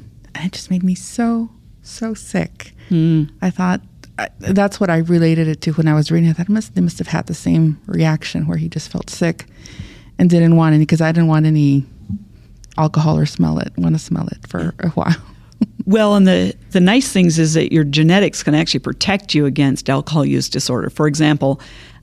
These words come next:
Speaker 2: I happen to be, I'm not a teetotaler, but I don't drink a lot. But, y-, you know, if I have a half a beer, for example, I get tired and, you know, kind of withdrawn. And the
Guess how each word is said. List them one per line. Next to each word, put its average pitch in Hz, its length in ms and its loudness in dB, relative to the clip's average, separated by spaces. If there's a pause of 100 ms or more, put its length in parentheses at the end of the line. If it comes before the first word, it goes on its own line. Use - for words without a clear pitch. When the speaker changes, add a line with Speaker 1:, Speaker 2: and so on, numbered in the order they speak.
(160)
Speaker 2:
I 208 180 0
happen 170 440 2
to - 160 -4
be, 139 640 2 (240)
I'm 170 100 4
not 175 180 2
a 202 60 -2
teetotaler, 139 540 -4
but 165 100 0
I 175 40 2
don't 170 120 2
drink 156 260 0
a 127 40 -4
lot. 135 320 -2 (160)
But, 147 340 0
y-, - 300 -6
you 226 180 2
know, 170 160 2
if 160 140 -2
I 214 120 0
have 185 280 0
a 151 100 0
half 175 400 -2
a 147 300 -2 (320)
beer, 160 380 2
for 127 220 0
example, 139 540 0 (420)
I 247 140 2
get 226 240 0
tired 185 560 2
and, 180 360 2 (400)
you 240 120 2
know, 175 280 2 (100)
kind 175 240 2
of 185 80 2
withdrawn. 190 760 2 (560)
And 170 320 2 (260)
the 160 420 0